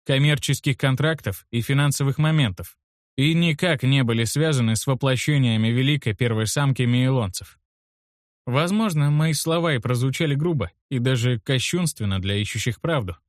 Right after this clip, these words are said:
но я признался, что о существовании их знаменитой на всю галактику проповедницы Амиру узнал только вчера, когда увидел заполнившие космическую станцию толпы паломников. Я никогда в глаза не видел эту проповедницу ни на экране,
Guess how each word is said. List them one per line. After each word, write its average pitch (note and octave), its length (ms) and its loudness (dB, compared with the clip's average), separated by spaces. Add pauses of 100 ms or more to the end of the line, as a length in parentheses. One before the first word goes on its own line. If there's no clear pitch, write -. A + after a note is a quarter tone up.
(180)
но A#2+ 100 2
я C#3+ 200 2
признался, D3+ 560 0
что B2 240 -2
о A#2 40 -2
существовании B2+ 840 0
их A2 80 -2
знаменитой B2+ 600 2
на A2+ 120 0
всю B2 200 -4
галактику B2 680 -2
проповедницы B2 920 -2
Амиру B2+ 540 0 (360)
узнал D3+ 420 0
только D3+ 320 0
вчера, C3+ 460 -2 (300)
когда D3+ 320 2
увидел C#3+ 340 2
заполнившие B2 760 0
космическую B2 680 -2
станцию C3 480 -2
толпы A#2 320 -2
паломников. A2+ 760 -4 (520)
Я A#2+ 280 0
никогда E3+ 640 0
в G#2+ 60 -4
глаза B2 400 0
не B2+ 220 4
видел B2+ 340 0
эту G#2+ 180 -2
проповедницу A#2 800 -2
ни C3 180 2
на A#2+ 220 2
экране, D3 560 0